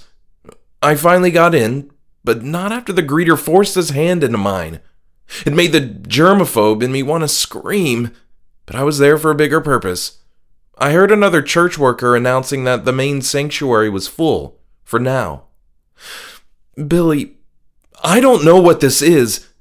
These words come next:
but I'm sure it's gonna be big." "What do you mean?"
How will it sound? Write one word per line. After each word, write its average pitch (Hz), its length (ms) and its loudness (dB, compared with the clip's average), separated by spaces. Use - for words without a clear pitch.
but 139 180 4
I'm 165 180 4
sure 247 320 4
it's 233 120 2
gonna 196 160 2
be 165 140 0
big." 147 540 -2
"What 110 140 -4
do 175 60 -2
you 190 80 0
mean?" 131 500 -4